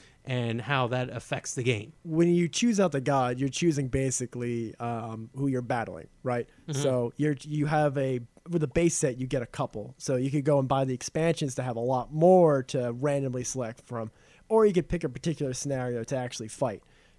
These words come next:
Speaker 2: If you haven't beaten this particular one yet, then, you know, sometimes, sometimes we'll be like, "Well, I'm not playing this 'cause this guy's impossible, this guy's
Speaker 1: Right, and it's the
Speaker 2: obnoxious."
Speaker 1: Lovecraft greatest hits. Both the,
Speaker 2: Yeah.
Speaker 1: the, the monsters you fight throughout the game and the gods you're,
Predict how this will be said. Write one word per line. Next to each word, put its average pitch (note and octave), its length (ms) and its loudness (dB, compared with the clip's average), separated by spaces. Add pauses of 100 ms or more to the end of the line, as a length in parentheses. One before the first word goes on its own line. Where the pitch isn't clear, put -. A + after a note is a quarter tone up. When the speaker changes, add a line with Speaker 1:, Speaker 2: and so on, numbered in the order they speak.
(120)
Speaker 2:
If C#3 220 0
you D#3 100 2
haven't C3+ 280 -2
beaten C#3+ 200 -4
this B2+ 140 -6
particular C3 420 -4
one B2 300 -2
yet, A#2+ 340 -6
then, A2+ 580 -8
you C#3 120 -6
know, A2+ 260 -8
sometimes, D#3 560 0
sometimes D3+ 440 -2
we'll C3+ 100 -4
be C3+ 100 -2
like, B2+ 240 -2
"Well, E3+ 320 6
I'm E3+ 220 4
not D3 200 0
playing C#3 340 -2
this C3 140 -4
'cause A#2+ 220 -8
this A#2+ 140 -10
guy's A2+ 220 -8
impossible, A#2+ 580 -6
this B2 120 -4
guy's B2+ 140 0
Speaker 1:
Right, A2+ 140 0 (100)
and E3+ 100 0
it's G3 160 -4
the B3+ 60 0
Speaker 2:
obnoxious." A#3+ 120 0 (120)
Speaker 1:
Lovecraft F#3 500 -2
greatest D3+ 420 -2
hits. - 340 -8
Both E3+ 340 0
the, D#3 140 2
Speaker 2:
Yeah. C3 160 4
Speaker 1:
the, C#3 280 -2 (180)
the D3+ 120 0
monsters F#3 480 -2
you F#3 80 -6
fight E3 300 -10
throughout D3+ 240 -8
the D3+ 80 -6
game C3 360 -4
and C3+ 240 -6
the B2 60 -6
gods A2+ 420 -4
you're, A#2 240 -8